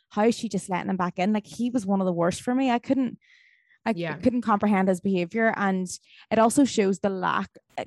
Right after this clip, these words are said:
Speaker 1: to be fair, everything's down to insecurity, and, and all the men, they did all that because they weren't sure of their own relationship. So they wanted to sabotage first. They wanted to walk in with the person. But
Speaker 2: Yeah.
Speaker 1: from the last two episodes, you can see how much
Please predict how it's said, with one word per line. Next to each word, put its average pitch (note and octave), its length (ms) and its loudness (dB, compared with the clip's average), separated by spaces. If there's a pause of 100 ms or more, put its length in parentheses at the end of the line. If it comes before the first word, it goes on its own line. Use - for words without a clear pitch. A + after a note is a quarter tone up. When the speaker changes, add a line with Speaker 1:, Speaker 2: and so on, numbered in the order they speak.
Speaker 1:
to A3 80 -4
be C4 100 4
fair, B3+ 200 2
everything's C4+ 340 -2
down G3 160 -2
to - 60 -8
insecurity, F#3+ 600 -2
and, - 140 -4 (140)
and G3 220 -2
all F#3 280 4
the G3+ 80 2
men, F#3+ 300 0
they F#3+ 100 0
did F3+ 120 -4 (100)
all G#3+ 260 2
that F#3+ 280 0
because F3+ 440 -4 (260)
they G3+ 60 -6
weren't G3+ 240 2
sure F#3 340 -2
of F#3 80 0
their F#3+ 200 0
own F#3 200 -2
relationship. F3+ 640 -2
So F#3 240 -2
they F#3+ 160 2
wanted F#3+ 300 0
to G3 100 -4
sabotage F3+ 540 -4
first. F3 320 -2
They F#3 120 2
wanted F3+ 280 0
to F#3 80 0
walk F3 340 -4
in F3 200 -4
with F3+ 120 -8
the G3 80 -8
person. G3+ 420 -2 (480)
But F#3+ 180 2
Speaker 2:
Yeah. D#3 140 -2
Speaker 1:
from A#3 440 4
the G#3 120 2
last F#3 360 2
two G3+ 100 0
episodes, F#3+ 500 -2
you G3 100 -2
can A3 200 2
see G#3 600 -2 (360)
how A#3 280 0
much G#3 480 0